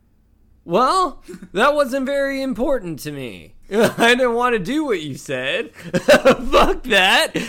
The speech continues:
I wanted to do my own way. And, uh, this was more important, uh, for now.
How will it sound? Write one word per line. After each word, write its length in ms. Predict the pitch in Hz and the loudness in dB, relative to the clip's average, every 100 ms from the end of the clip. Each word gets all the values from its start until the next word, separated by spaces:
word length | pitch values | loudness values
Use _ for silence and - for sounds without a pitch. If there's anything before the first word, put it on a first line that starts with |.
| 190 | -4
I 60 | 175 | 2
wanted 400 | 190 233 240 214 | 6 6 6 2
to 80 | 247 | -2
do 260 | 269 262 262 | 2 2 4
my 340 | 247 208 196 | 4 4 4
own 420 | 196 254 330 320 | 2 2 0 0
way. 560 | 202 165 156 180 233 - - - | 2 4 4 2 -2 -6 -18 -10
And, 300 | - 202 208 | -4 -2 0
uh, 220 | 208 208 196 | 2 2 0
this 220 | 262 247 | -4 -6
was 200 | 269 226 | -8 -6
more 220 | 254 247 | -4 -2
important, 720 | 220 180 214 196 185 175 151 - - - - | -2 -2 -2 -2 -4 -8 -10 -16 -20 -14 -4
uh, 460 | 165 160 151 151 151 | 0 4 4 2 -2
for 200 | 139 175 | -6 -4
now. 520 | 165 156 131 113 110 | 0 2 2 0 -4